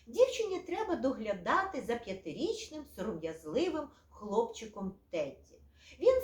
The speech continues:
скрізь носить з собою олівці і альбом для малювання, в якому замальовує все, що бачить: дерева, кроликів, е, ко-, е, повітряні кульки.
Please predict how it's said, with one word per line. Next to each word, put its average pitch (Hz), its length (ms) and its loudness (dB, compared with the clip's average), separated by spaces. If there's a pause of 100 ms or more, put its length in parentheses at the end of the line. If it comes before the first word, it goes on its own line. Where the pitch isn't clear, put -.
(100)
скрізь 262 580 -2
носить 349 420 -2
з - 80 -20
собою 226 520 2
олівці 185 760 -4
і 196 100 -6
альбом 170 560 -2
для 175 240 -2
малювання, 170 880 -2 (200)
в - 20 0
якому 320 420 6
замальовує 302 520 2
все, 269 260 0
що - 240 -4
бачить: - 580 -4 (240)
дерева, 202 920 2
кроликів, 226 920 6 (200)
е, 214 280 4
ко-, 233 340 12
е, 233 80 12
повітряні 294 680 2
кульки. 220 680 -6